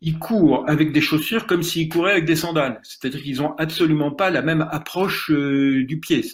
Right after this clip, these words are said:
Donc, preuve encore que ces chaussures ne sont absolument pas adaptées. Il me dit aussi, euh, à certains endroits, euh, on s'est un petit peu arrêté, euh, et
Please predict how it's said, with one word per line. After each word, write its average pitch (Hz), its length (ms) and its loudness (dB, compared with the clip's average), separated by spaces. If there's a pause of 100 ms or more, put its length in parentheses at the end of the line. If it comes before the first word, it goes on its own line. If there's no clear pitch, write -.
Donc, 151 200 -2 (600)
preuve 175 240 0
encore 185 460 -4
que 131 420 0
ces 127 220 -4
chaussures 180 420 -4
ne 170 60 -4
sont 139 160 -6
absolument 139 500 -2
pas 160 140 0
adaptées. 165 560 -2 (560)
Il 117 120 -6
me 117 120 -4
dit 131 200 -2
aussi, 185 520 0
euh, 139 180 6
à 131 80 2
certains 151 460 -2
endroits, 156 760 0
euh, 135 160 -2
on 131 140 0
s'est 131 140 -4
un 123 80 -2
petit - 160 -12
peu 127 120 -6
arrêté, 180 720 -2
euh, 131 400 -2
et 123 560 0